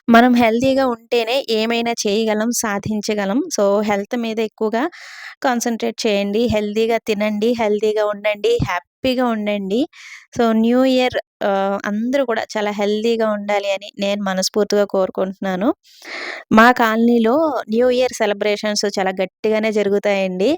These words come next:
థర్టీ ఫస్ట్ నైట్ అందరూ కూడా ధూమ్‌ధామ్‌గా సెలబ్రేట్ చేసుకుంటారు.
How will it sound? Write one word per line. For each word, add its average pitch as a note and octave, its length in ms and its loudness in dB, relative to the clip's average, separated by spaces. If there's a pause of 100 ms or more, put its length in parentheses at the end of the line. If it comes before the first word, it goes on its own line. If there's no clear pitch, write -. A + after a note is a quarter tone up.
(400)
థర్టీ A3 260 -2
ఫస్ట్ - 360 -4
నైట్ G3 320 -2
అందరూ G3 420 -2
కూడా G#3+ 240 0
ధూమ్‌ధామ్‌గా G#3 680 -2
సెలబ్రేట్ G3+ 460 -2
చేసుకుంటారు. F#3+ 800 0